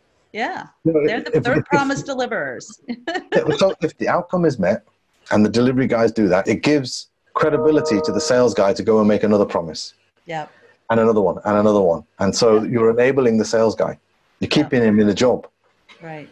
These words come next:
Speaker 2: And so you look at it that way. It's a completely different perspective. And one of the things I noticed was how humble the project management community was. And I think that's because they have to deal with these people who have to keep throwing stuff over the fence to them and say, "Deliver this, now deliver this, now deliver this,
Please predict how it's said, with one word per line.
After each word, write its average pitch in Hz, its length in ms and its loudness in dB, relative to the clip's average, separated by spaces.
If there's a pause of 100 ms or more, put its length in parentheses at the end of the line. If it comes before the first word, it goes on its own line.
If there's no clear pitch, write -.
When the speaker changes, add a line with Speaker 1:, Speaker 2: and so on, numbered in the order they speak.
(360)
Speaker 2:
And 110 360 0
so 123 120 2
you 120 140 4
look 147 200 0
at 156 60 4
it - 60 0
that 143 140 0
way. 113 180 0
It's 87 120 -8
a - 20 -16
completely 131 360 -2
different 120 200 -4
perspective. 120 460 -4
And 123 120 0
one 175 120 2
of 165 80 2
the 143 80 2
things 139 240 -2
I 131 100 0
noticed 139 380 0
was 113 120 2
how 135 500 0 (340)
humble 147 720 2
the - 80 -14
project 120 300 -4
management 110 320 0
community 120 440 2
was. 82 360 0
And 113 100 2
I 117 60 2
think 113 200 -4
that's - 180 -6
because 110 340 -2
they 120 180 4
have 117 160 -4
to - 80 -6
deal 139 300 2
with 107 160 -2
these 107 180 2
people 123 560 0 (380)
who - 160 2
have 170 140 -2
to 156 80 -10
keep 208 220 -4
throwing 185 260 0
stuff 160 240 -2
over 165 180 4
the 156 80 2
fence 240 340 0
to 208 80 0
them 131 160 0
and 131 120 -4
say, 175 100 0
"Deliver 196 340 2
this, 233 280 2
now 185 180 0
deliver 202 320 4
this, 202 300 2
now 190 160 0
deliver 190 300 2
this, 214 140 4